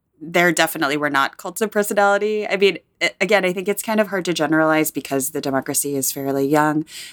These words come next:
We can say maybe that Moon Jae-in had a, has had a little bit of a cult of personality around him because he was seen as the people's candidate coming out of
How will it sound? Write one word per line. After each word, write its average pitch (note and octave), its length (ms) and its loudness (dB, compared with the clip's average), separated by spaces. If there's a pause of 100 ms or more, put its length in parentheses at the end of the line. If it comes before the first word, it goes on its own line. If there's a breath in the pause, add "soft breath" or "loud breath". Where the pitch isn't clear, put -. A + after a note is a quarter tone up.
(200 loud breath)
We A3 120 4
can C4 160 4
say E4+ 180 2
maybe C#4 220 4
that F3 200 4
Moon E3 220 4
Jae-in F#3 360 -2
had F3+ 140 2
a, F#3+ 220 -4
has F#3 240 2
had F#3 180 2
a F#3+ 80 -2
little G3 180 0
bit G3 140 0
of G3 80 -2
a G3 60 0
cult G3 180 -2
of G3+ 80 -8
personality G3+ 480 -4
around G3+ 220 0
him A#3 160 -2
because G3 260 2
he F#3 60 4
was F3 160 4
seen E3+ 240 4
as D#3 160 0
the D3 80 -10
people's D3 340 -2
candidate C#3+ 460 -2
coming C3 280 -2
out C3 180 2
of C3 200 -2